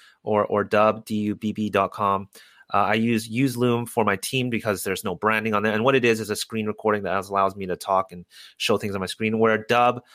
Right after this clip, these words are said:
uh, is for, really for my customer support or any marketing, because it allows for click call to actions on there,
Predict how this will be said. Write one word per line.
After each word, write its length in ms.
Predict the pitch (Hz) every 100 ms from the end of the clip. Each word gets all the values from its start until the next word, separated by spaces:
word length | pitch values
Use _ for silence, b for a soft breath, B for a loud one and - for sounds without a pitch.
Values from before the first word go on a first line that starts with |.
| B B
uh, 220 | - 101 98
is 200 | 110 -
for, 420 | - 110 104 98
really 240 | 98 110
for 160 | 107 110
my 80 | 95
customer 380 | - 117 113 101
support 480 | - - 131 127
or 160 | 123 104
any 180 | 107 113
marketing, 500 | 101 104 - 98 95
because 340 | 95 104 98
it 40 | 98
allows 240 | 92 90
for 120 | -
click 200 | 87 107 - -
call 180 | 92 80
to 120 | 82
actions 420 | 113 110 117 104
on 160 | 104 104
there, 320 | 101 95